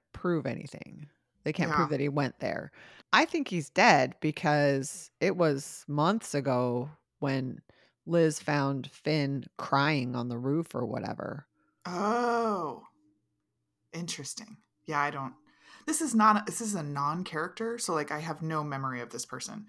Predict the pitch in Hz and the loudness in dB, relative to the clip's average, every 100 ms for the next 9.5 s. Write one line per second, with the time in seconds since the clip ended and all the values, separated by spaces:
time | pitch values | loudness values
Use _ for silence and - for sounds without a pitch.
0 | - - - - - 185 196 214 269 269 | -18 -20 -20 -12 -6 -2 6 8 10 10
1 | 233 196 180 170 143 185 175 160 151 180 | 6 6 6 4 2 0 0 0 2 0
2 | 147 156 143 143 - 151 - 143 139 139 | 0 0 0 0 -2 -4 -2 -2 0 0
3 | - - - - - - _ 185 170 139 | -2 -4 -8 -10 -14 -20 _ 4 4 4
4 | - - 139 123 123 - - 160 - - | -6 -6 -6 -6 -12 -12 -6 -6 -6 -12
5 | - - - - - 214 170 143 110 - | -14 -14 -14 -16 -10 -2 0 0 -4 -8
6 | 170 175 220 185 - 180 175 196 240 180 | 6 12 12 12 10 6 8 8 8 8
7 | 143 139 143 147 - _ _ _ _ 156 | 6 2 0 -6 -10 _ _ _ _ 2
8 | 147 - - - 156 147 135 135 170 139 | 2 0 -6 -6 0 2 4 4 2 2
9 | 139 143 165 185 | 2 2 2 2